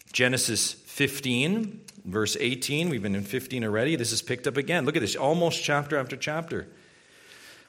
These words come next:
"On that day, the Lord made a covenant with Abraham." All right, so this is in the context of, of God just sealing these things with Abram, who's demonstrated faith. "To your offspring I give this land."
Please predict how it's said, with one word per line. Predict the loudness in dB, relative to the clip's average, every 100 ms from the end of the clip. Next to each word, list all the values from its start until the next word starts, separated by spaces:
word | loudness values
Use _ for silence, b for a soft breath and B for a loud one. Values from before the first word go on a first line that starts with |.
| B
"On | 4
that | 8 8 8
day, | 6
the | 6
Lord | 6 6 6
made | 6
a | 4
covenant | 2 4 6 8 4 4
with | 2 2
Abraham." | 4 4 4 2 0 -2 -8 -14 -20 _ _
All | -4
right, | -2 -2
so | 0
this | 0
is | 0 -2
in | 0 0
the | 0
context | -2 0 2 2 0 0 0
of, | 0 -2 -14 b b b -8
of | -6 0
God | 4 4 4
just | 0 0 0
sealing | 2 2 2 2 2 2
these | 0 0
things | 0 -2 -2
with | 0
Abram, | 0 2 0 -2
who's | -4 0
demonstrated | 0 0 -2 -2 -2
faith. | -2 0 0 -2 -4
"To | 2
your | 4 6
offspring | 6 6 4 0 0 0 2
I | 2
give | 2 4 4 4 2 2
this | 4 6 6 6
land." | 6 8 8 8 8 6 4 -4